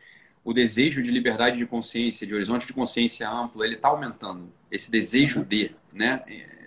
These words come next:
Speaker 1: Desejo de, ele tá aumentando. Já, a gente já teve muito pior, né? Já, eu acho, historicamente falando, já
Speaker 2: É,
Speaker 1: teve
Speaker 2: a
Speaker 1: muito
Speaker 2: gente
Speaker 1: pior.
Speaker 2: também sente isso, cara.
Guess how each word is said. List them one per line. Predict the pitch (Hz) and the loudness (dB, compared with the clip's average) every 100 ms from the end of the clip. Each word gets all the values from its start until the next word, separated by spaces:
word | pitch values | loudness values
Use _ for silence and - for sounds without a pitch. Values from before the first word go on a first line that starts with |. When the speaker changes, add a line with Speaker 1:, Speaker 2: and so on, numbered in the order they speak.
| 107 | -4
Speaker 1:
Desejo | 104 123 131 113 | 0 2 2 2
de, | 113 | 2
ele | 120 - | 2 0
tá | - | 0
aumentando. | 147 135 - 104 98 | 2 2 -2 -6 -6
Já, | 101 | -4
a | 107 120 | -6 -4
gente | 143 | -2
já | 143 | 0
teve | 160 131 | 0 -2
muito | 151 147 | -4 -4
pior, | 117 98 - _ - | -2 -2 -2 _ -16
né? | 107 113 - | -12 -12 -10
Já, | 101 - | -4 4
eu | 117 | 6
acho, | 113 - - - | 6 2 -4 -8
historicamente | - 117 113 113 110 - | 0 0 0 -2 -4 -4
falando, | 104 101 | -4 -4
já | 107 | 0
Speaker 2:
É, | |
Speaker 1:
teve | 233 | 4
Speaker 2:
a | |
Speaker 1:
muito | 160 180 | 4 2
Speaker 2:
gente | 202 | -4
Speaker 1:
pior. | 254 | 0
Speaker 2:
também | 226 | 0
sente | 233 220 - 208 | 0 -4 -4 -6
isso, | - | -6
cara. | - 113 | -8 -10